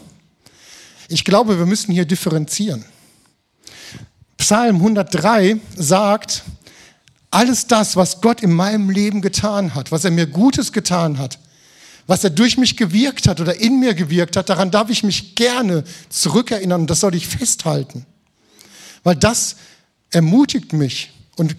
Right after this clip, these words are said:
schenkt mir Vertrauen für die Zukunft, für das, was Gott noch vorhat. Weil ich erlebt habe, dass er mich durch schwierige Situationen getragen hat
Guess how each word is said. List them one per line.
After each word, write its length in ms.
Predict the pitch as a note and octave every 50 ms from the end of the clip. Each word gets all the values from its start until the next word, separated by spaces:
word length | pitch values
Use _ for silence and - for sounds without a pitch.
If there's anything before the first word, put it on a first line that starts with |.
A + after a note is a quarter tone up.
| -
schenkt 460 | - - - - G3 G#3+ A#3 A3 -
mir 100 | F#3+ F3
Vertrauen 640 | D#3+ - E3+ E3 - - - A3 A#3 A3 F3+ D#3+ D#3
für 140 | - - D#3+
die 120 | D#3+ D#3+
Zukunft, 800 | E3 - - B3 A#3 A#3 - - C#3+ C3 B2 - - - - - _ _ - - - -
für 140 | - - F3
das, 180 | C#3+ F3+ - -
was 220 | F3+ D#3 - -
Gott 240 | - G3 F#3 - -
noch 100 | D3+ C3+
vorhat. 540 | - - - B3 C4 G3 D3 C3+ - - - _ _ _ _ _ _ _ - - - - - - - -
Weil 160 | D#3+ G3+ F#3
ich 140 | G3 D3+ F#3+
erlebt 460 | F#3 F3 E3+ A3 C#4+ C#4+ - - -
habe, 260 | A#3 B3+ B3+ A3 G3+
dass 160 | F#3+ F3+ -
er 60 | G3
mich 200 | F3+ G#3 G#3+ -
durch 180 | - G#3 E3+ -
schwierige 520 | - - F3 G#3+ D4 D4+ C4+ B3 G3+ A#3
Situationen 680 | G3 B3 - - A3 G#3 - - - - A#3+ A3 G#3 F#3+
getragen 600 | F3+ - - - - G3 G#3+ A#3+ A#3+ G#3 E3 C3+
hat 260 | C3+ A#2+ - - -